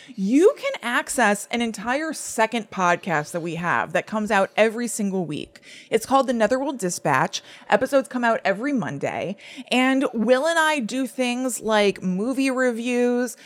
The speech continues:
We sometimes, um, like this week's coming episode,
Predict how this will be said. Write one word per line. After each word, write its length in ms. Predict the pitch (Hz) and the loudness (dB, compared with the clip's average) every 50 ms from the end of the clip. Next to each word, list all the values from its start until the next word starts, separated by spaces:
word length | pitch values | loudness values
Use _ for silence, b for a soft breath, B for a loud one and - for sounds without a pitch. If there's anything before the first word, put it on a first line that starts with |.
| B B B | B B B
We 120 | B 226 226 | B -2 0
sometimes, 720 | - 240 226 220 208 - 214 220 214 208 202 202 196 185 - - | 0 0 0 -2 -2 -4 -2 0 0 2 2 0 0 0 0 2
um, 340 | 196 190 185 180 175 - 196 | 2 4 4 2 2 2 2
like 180 | 190 185 - | 2 2 2
this 180 | 196 185 - - | 0 -4 -4 -6
week's 180 | 190 175 - - | -8 -8 -8 -8
coming 280 | - 240 240 247 226 202 | -6 -4 -4 -2 0 -2
episode, 760 | 190 - - 208 - - 226 214 214 208 208 208 208 202 | -2 -2 -4 -6 -6 -4 -2 -2 0 0 0 0 -2 -2